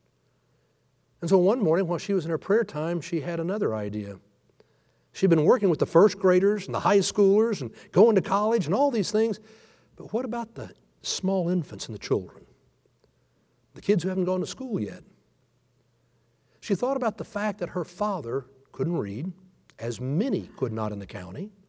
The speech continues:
She thought about the fact growing up she didn't have books. They couldn't afford them. And she thought, what if someone has a baby, if they could sign up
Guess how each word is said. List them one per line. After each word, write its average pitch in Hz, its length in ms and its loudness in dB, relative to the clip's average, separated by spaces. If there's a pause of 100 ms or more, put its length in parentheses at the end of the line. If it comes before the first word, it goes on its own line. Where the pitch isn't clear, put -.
(680)
She - 140 -6
thought 262 220 0
about 262 160 -2
the 190 80 -4
fact 214 260 -4
growing 196 300 -2
up 208 100 -6
she - 220 -6
didn't 190 180 0
have 98 260 -10
books. 127 420 -4 (260)
They 220 100 -12
couldn't - 240 -4
afford 131 480 -6
them. 208 240 -8 (1400)
And 180 80 -8
she 233 100 -4
thought, 185 360 -2
what 285 160 -4
if 226 380 -4 (180)
someone 240 460 -6
has 202 200 -4
a 233 60 0
baby, 135 540 -2 (120)
if - 80 -18
they 170 140 -2
could 127 160 -4
sign 240 460 -4
up 127 260 -6